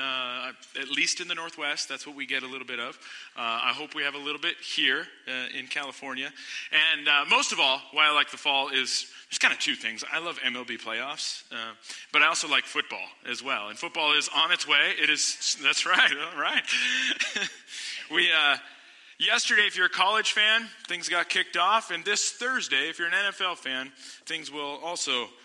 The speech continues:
uh, get started. And so I wanna give you a little refresher on some of the components of football, mainly just one of them for my, uh, point this morning, and that's this, is, uh, what is that thing called that happens between plays?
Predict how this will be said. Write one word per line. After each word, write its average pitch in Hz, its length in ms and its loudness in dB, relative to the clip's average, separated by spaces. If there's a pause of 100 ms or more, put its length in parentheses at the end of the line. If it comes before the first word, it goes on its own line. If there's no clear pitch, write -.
(160)
uh, 120 320 -8
get 135 180 -2
started. 151 520 0
And 143 120 -6
so 202 120 2
I - 420 -2
wanna 214 120 0
give 220 120 0
you 196 120 2
a 185 40 -4
little 185 160 -2
refresher 190 680 0 (160)
on 156 160 -6
some 175 160 -6
of 165 40 -6
the 151 60 -4
components 160 520 -8
of 131 80 -6
football, 139 480 -8 (240)
mainly 160 240 2
just 123 200 2
one 120 140 -4
of 110 60 -6
them 113 340 -8
for 127 120 -14
my, 117 180 -8 (340)
uh, 113 220 -4
point 135 280 -8
this - 160 -4
morning, 151 240 -4
and 151 80 2
that's 165 220 2
this, 175 360 2
is, 160 300 -2 (340)
uh, 165 240 0 (320)
what 254 240 -2
is 294 140 -2
that 233 220 2
thing 240 300 -2
called 202 340 0
that 175 100 -2
happens 185 360 2
between 156 340 -8
plays? 135 440 -2